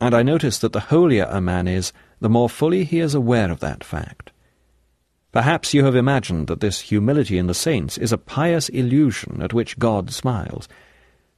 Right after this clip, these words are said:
That is a most dangerous error. It is theoretically dangerous because it makes you identify a virtue, i e a perfection, with an illusion, i e, an imperfection, which must be nonsense.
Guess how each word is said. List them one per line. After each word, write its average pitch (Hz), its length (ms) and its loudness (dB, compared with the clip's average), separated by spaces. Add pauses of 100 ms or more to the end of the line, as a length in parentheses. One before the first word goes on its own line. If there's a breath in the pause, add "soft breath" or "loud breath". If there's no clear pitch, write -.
That 110 240 -2
is 107 80 0
a 107 40 2
most 107 280 0
dangerous 90 520 0
error. - 360 -8 (600)
It 120 120 0
is 135 160 2
theoretically 147 720 0
dangerous 98 560 -2
because 117 280 -2
it 90 80 -2
makes 151 260 -4
you 160 80 2
identify 117 560 0
a 104 80 2
virtue, 123 600 -2 (320 soft breath)
i 98 180 0
e 95 360 2
a 95 80 -4
perfection, - 720 -6 (340 soft breath)
with 120 180 4
an 151 80 4
illusion, 156 640 0 (280)
i 101 180 0
e, 90 320 -2 (300)
an 110 140 -2
imperfection, - 800 -6 (220 soft breath)
which - 180 -4
must 104 200 -2
be 85 100 -2
nonsense. - 760 -6